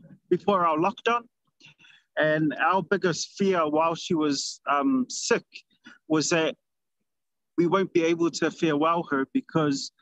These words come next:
we'd be in lockdown. Um, and that would mean, obviously, we won't be able to go to her funeral or attend her burial and stuff like that. So we were fortunate enough that the day of her burial, when we were doing the ainga afterwards, um,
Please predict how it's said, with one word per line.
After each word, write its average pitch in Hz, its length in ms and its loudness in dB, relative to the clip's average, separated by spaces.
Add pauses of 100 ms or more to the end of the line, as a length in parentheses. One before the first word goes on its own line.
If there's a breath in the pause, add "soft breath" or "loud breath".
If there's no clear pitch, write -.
(600 soft breath)
we'd 143 180 0
be 160 100 6
in 143 80 4
lockdown. 135 400 2 (1120)
Um, 135 580 -2
and 135 200 0
that 143 140 2
would 135 140 2
mean, 139 180 4
obviously, 139 440 0 (100)
we 135 80 0
won't 139 240 0
be 135 100 2
able 127 300 -2
to 123 400 -2
go 151 140 6
to 151 220 2
her 151 120 4
funeral 147 400 2
or 127 160 4
attend 143 320 0
her 131 100 -2
burial 143 380 0
and 120 80 -8
stuff - 220 -12
like 127 160 -6
that. 123 120 0 (760)
So 175 180 4
we 226 160 6
were 240 140 6
fortunate 190 600 2
enough 175 280 6 (100)
that 147 160 2
the 143 120 0 (100)
day 185 220 4
of 165 200 4
her 156 140 4 (120)
burial, 160 440 6
when 143 200 0
we 147 80 4
were 143 220 -2
doing 170 260 2
the 139 140 2 (160)
ainga 170 200 2 (120)
afterwards, - 580 -6 (720)
um, 143 380 2